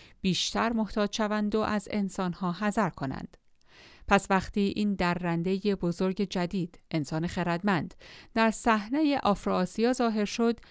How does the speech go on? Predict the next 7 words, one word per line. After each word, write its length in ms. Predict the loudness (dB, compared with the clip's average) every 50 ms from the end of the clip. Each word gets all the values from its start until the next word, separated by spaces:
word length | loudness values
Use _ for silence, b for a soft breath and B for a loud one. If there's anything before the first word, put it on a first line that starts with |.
| B B B
حیوانات 600 | -2 0 0 2 2 0 2 0 0 -2 -2 -2
بزرگتر 760 | -2 0 0 0 0 0 0 -2 -2 -2 -4 -2 -2 0 0
در 260 | 0 0 0 0 0
آفریقا 520 | 0 -2 -2 -2 -4 -4 -4 -2 -2 0 0
و 60 | 0
آسیا 640 | 0 0 0 -2 -2 0 0 2 2 2 0 -2 B B B B B B
از 240 | -4 -2 -2 -2 -4